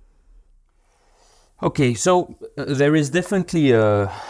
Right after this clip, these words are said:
strong relation with the issues that, uh, I'm talking about and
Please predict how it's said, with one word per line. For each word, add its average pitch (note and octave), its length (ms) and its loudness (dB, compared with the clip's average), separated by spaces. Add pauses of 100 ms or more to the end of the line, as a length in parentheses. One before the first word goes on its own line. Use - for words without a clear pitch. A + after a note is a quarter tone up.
(140)
strong C#3+ 400 0
relation A2+ 680 2
with F#2+ 180 0
the F2 400 0
issues G#2 540 0
that, E2 380 -4
uh, E2+ 100 -2
I'm E2+ 260 -2
talking G2+ 420 0
about F#2+ 540 0 (280)
and A#2+ 400 0